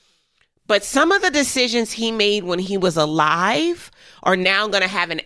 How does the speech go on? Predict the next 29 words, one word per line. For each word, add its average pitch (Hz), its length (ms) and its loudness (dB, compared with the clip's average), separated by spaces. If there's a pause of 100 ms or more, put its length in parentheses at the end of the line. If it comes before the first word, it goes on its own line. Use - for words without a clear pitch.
adverse 180 720 -4
effect - 880 -4 (340)
on 175 220 2
those 180 400 2
who 196 200 -4
remain. 135 600 -4 (720)
Why 247 440 2
are 349 80 2
we 262 140 -4
talking 170 360 0
about 131 240 -2
this 131 160 -10
today? 131 280 -4
Because 180 380 -4
you, 339 380 2
incredible 220 560 0
one, 180 380 0 (440)
are 190 220 4
an 190 180 0
entrepreneur, 180 760 0
small 165 280 -2
business 151 400 -4
owner, 123 440 -2 (260)
and 196 200 0
you 285 420 2
are 196 420 2 (320)
building 262 480 2
a 254 60 0
business, 185 640 -2